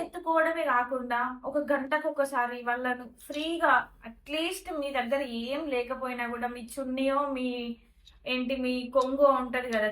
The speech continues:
చీరది, అదైనా పరిచి వాళ్ళని కింద పడుకోబెట్టండి. ఏం కాదు, ఎక్కడంటే అక్కడ. So ఇట్లాంటివి యూజ్ చేస్తే వాళ్ళకి అసలు ఏం ప్రాబ్లం ఉండదు, వాళ్ళు ఏడవరు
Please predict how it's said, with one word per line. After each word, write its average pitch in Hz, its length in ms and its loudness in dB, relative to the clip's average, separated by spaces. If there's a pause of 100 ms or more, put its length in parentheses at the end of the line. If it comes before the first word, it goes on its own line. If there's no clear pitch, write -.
చీరది, 226 460 -2
అదైనా 254 380 0 (100)
పరిచి 254 360 0
వాళ్ళని 233 320 0
కింద 240 180 -2 (100)
పడుకోబెట్టండి. 220 720 -2 (240)
ఏం 302 160 -6
కాదు, 240 280 0
ఎక్కడంటే 254 540 -2
అక్కడ. 220 200 -8 (480)
So 285 60 0 (160)
ఇట్లాంటివి 277 960 0 (100)
యూజ్ 240 280 -6
చేస్తే 233 400 -6
వాళ్ళకి 214 320 -4
అసలు 220 260 -8
ఏం 254 100 -4 (100)
ప్రాబ్లం 240 400 -2
ఉండదు, 247 340 -2
వాళ్ళు 226 260 -4
ఏడవరు 226 400 -2